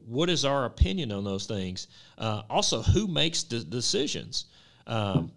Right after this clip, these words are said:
pastors, deacons, trustees, elders, the church body. Who,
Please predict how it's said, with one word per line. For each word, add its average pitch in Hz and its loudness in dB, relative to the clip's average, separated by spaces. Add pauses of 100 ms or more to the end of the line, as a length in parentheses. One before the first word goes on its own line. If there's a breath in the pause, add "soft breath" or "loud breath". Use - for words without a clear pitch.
(140)
pastors, 123 -2
deacons, 127 0
trustees, 123 -2
elders, 127 -2 (220)
the 98 -8
church 127 0
body. 131 2 (240 soft breath)
Who, - 4